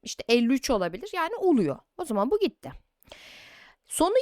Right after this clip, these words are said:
yedi ile biten asallarımız da mevcut arkadaşlar. Bu da gitti.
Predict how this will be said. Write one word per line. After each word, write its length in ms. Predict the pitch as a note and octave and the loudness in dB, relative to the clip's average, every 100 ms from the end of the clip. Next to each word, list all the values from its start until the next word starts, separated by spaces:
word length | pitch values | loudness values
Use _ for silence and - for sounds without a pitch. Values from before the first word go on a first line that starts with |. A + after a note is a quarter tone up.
| F4 | 2
yedi 300 | C#4 C4 D#4+ | 2 2 0
ile 260 | B4 A4 | 2 2
biten 460 | C#4 - C#4 D#4+ - | 2 0 0 0 -4
asallarımız 800 | B3+ B3+ C4+ B3+ B3+ C4 C4+ C#4 | -2 2 4 4 2 2 0 0
da 80 | D#4 | -2
mevcut 500 | D4 G#3+ G#3 B3 A#3 | 2 2 2 0 -4
arkadaşlar. 680 | E3 D3+ C#3+ C#3+ - G3+ - _ _ | -4 -4 -6 -6 -4 -4 -4 _ _
Bu 100 | A3+ | 0
da 80 | F#3+ | 2
gitti. 340 | D#3 D3+ - | 0 -4 -12